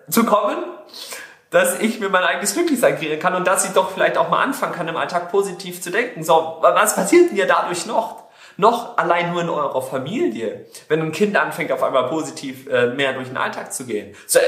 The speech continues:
erstens, es steckt euch damit an und zweitens, es macht doch viel mehr Sinn und viel mehr Spaß, wenn man in der Familie tolle Momente sammelt, glücklich ist, gemeinsam lacht,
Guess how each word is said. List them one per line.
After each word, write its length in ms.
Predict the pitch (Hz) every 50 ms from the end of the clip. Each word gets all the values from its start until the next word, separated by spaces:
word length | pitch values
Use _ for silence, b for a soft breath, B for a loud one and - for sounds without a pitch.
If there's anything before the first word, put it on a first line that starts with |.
| - -
erstens, 340 | - 156 165 165 - 160 139
es 140 | 127 - -
steckt 200 | - 135 120 - 117
euch 160 | 120 123 -
damit 280 | - 170 - 190 180
an 380 | - - 175 175 - - - B B B B B B B B B _ _ _ _ _ _ _ -
und 140 | 135 127 123
zweitens, 880 | - 175 190 226 233 - 220 107 107 110 - - - - - _ _ _ _ _ _
es 140 | - 123 123
macht 180 | 151 139 135 -
doch 100 | 135 123
viel 340 | - - - - 214 226 247
mehr 200 | 269 - - -
Sinn 320 | - 160 - - 214 208
und 140 | - - -
viel 140 | - - 131
mehr 160 | 127 - -
Spaß, 480 | - - - - - - - - -
wenn 80 | - 117
man 100 | 113 110
in 140 | - 147 156
der 100 | 143 131
Familie 680 | - - 123 110 110 120 127 127 123 117 117 117 - - - _ _ _ _
tolle 220 | - 101 101 98
Momente 380 | 98 95 98 120 143 135 147 135
sammelt, 460 | 117 117 110 110 110 110 107 - -
glücklich 380 | - 143 143 - - 120 117
ist, 480 | - 107 107 104 - - - - - -
gemeinsam 440 | - 107 107 110 110 110 110 - -
lacht, 280 | 131 147 147 - -